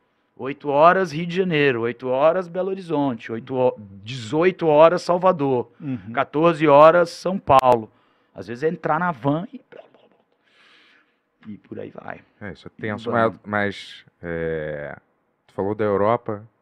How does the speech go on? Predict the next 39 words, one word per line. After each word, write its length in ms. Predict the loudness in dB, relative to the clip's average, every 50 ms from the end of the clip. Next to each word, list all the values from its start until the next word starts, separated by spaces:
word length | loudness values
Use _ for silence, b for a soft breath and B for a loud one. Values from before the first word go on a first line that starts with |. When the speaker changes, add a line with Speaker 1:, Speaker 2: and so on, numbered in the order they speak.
| _ _ _ _ _ _ _ _ _ _ _ _ _ _ _
Speaker 3:
vocês 180 | _ -18 -14 -10
já 80 | -10
tocaram 480 | -8 -8 -6 -4 -2 -2 -2 -2 -2 -6
lá 100 | -8 -8
bastante? 340 | -10 -12 -14 -14 -10 -8 -6
Speaker 1:
Uma 120 | -4 -4 -4
vez, 380 | -4 -6 -10 -10 -10 -14 _ _ -16
não, 280 | -14 -14 -14 -16 -20 _ _
só 180 | _ -16 -14 -14
uma 140 | -14 -14 -16
vez. 320 | -16 -18 -18 -18 _ _ _ _ _ _
Speaker 2:
Onde 180 | -14 -14 -12 -12
vocês 160 | -14 -16 -16
tocaram 380 | -16 -14 -12 -12 -12 -12 -12 -12
lá? 60 | -14
Speaker 1:
A 180 | -14 _ _ _
gente 140 | -18 -16 -14
tocou 180 | -10 -6 -4
na 60 | -2 0
Alemanha, 480 | 0 0 -2 -2 -6 -6 -8 -10 -12 -14
fizemos 260 | -14 -12 -10 -8 -8
Alemanha 440 | -6 -6 -6 -6 -4 -4 -2 -2 -2
e 40 | -4
República 340 | -6 -8 -12 -16 -14 -14 -16
Tcheca. 420 | -14 -12 -12 -10 -10 -12 -14 -16
Agora 220 | -10 -4 -4 -2 -2
a 40 | -4
gente 160 | -6 -10 -8
tá 100 | -8 -8
voltando, 520 | -6 -6 -8 -8 -6 -6 -6 -4 -4 -6 -10
a 40 |
gente 160 | -12 -12 -12 -10
vai 100 | -10 -10
fazer, 500 | -10 -12 -12 -10 -8 -6 -6 -6 -8 -10 _ _ _ _ _ _ _ _ _ _ _ _ _ _
depois 300 | -18 -14 -10 -10 -10 -10
de 60 | -10
dezesseis 500 | -14 -12 -12 -10 -6 -4 -4 -4 -2 0
anos, 560 | 2 2 4 2 0 -2 -6 -8 -14 -20 -20 _ _ b b b b b b b b b b b b b b b b b b b _ _ _ _ _ _ _ b b b b b b b b b b b b b b b b b b _ -20 -20 _ _ _
Dublin, 460 | -10 -8 -8 -6 -6 -8 -10 -10 -12